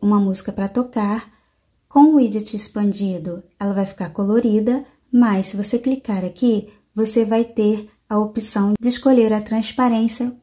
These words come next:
com ele recolhido. É só você dar um duplo clique no relógio, descer aqui até configurações, desbloqueia, vem aqui em música e aqui você define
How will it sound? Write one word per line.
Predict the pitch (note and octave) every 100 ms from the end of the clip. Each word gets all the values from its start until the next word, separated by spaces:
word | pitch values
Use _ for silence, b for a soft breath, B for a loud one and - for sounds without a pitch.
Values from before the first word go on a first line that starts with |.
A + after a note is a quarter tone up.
| _
com | - C4+ B3+
ele | A#3+ A3+
recolhido. | A#3+ A#3+ C#4+ G#3 D#3 - _ _ -
É | B3
só | - C4
você | C#4 C#4+ A#3 G#3+
dar | F#3 F3 E3 - _ _
um | A3+ A3+
duplo | B3 B3+ D4
clique | C4+ A3 G#3+
no | F#3 F#3+
relógio, | G#3+ A3+ G3 F3+ F#3+ A3+ C#4+ - _ _ _ -
descer | B3 C4 - A3+ A3
aqui | G#3+ G#3 G3
até | G3 F#3+
configurações, | - G#3+ A#3 C#4 B3+ B3+ C4+ - G3 F#3 G3 A#3+ - _ _ -
desbloqueia, | A3+ A#3 B3 C4+ - F#3+ F3 F#3 G#3+ C4 - _ _ _
vem | G#3 A#3+ C#4+ C#4+
aqui | - G#3 G3+ -
em | A#3
música | A#3 G3 G3 G3+ B3 B3 C#4+ D#4 - _ -
e | B3
aqui | B3 - A#3+
você | A#3+ - A#3+
define | B3+ B3+ - A3+ A3 A3+